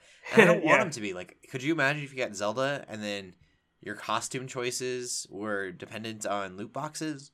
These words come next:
Speaker 2: Yeah, and that would suck too, especially if they actually had stats on 'em.
Speaker 1: Right.
Speaker 2: Um, which I think Shadow of War kind of does that a little bit, but you don't need,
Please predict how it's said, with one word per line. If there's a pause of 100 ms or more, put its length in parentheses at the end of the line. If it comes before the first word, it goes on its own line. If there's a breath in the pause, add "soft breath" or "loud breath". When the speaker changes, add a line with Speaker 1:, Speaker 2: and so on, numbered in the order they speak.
(840 soft breath)
Speaker 2:
Yeah, (180)
and
that
would
suck
too,
especially
if
they
actually
had
stats
on
'em. (560 loud breath)
Speaker 1:
Right.
Speaker 2:
Um, (840)
which
I
think
Shadow
of
War
kind
of
does
that
a
little
bit,
but (640)
you
don't
need,